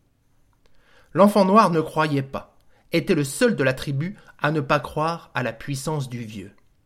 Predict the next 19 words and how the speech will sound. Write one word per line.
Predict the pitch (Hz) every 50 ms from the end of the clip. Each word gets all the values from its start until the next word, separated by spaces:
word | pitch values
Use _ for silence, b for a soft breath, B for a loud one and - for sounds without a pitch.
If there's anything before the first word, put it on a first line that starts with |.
| _ _ _ _ _ _ b b b b b b b b
Un | 160 160 185 214
instinct | 247 254 226 - - - 185 180
sûr | 175 - - - 247 233 160 123 107 101 - -
lui | 120 131 165 175 - -
affirmait | 170 170 156 - 156 131 120 131 170 190 202
que | - 143
le | 135 131
vieux | 131 123 123 135 165 185 185 B B B B B B B
n'aurait | 143 160 160 151 170 165 151
rien | 131 143 175 226 233 185
été | 156 143 139 - 185 190
sans | 175 - - 139
son | 131 - - 135 123
chapelet | - - - 185 - - 147 147 151
de | 135 127
vertèbres, | 120 127 117 - - 113 98 92 92 95 - - - _ b b b b
rien | 120 139 190 214 190
du | 147 139 135 135
tout. | - - -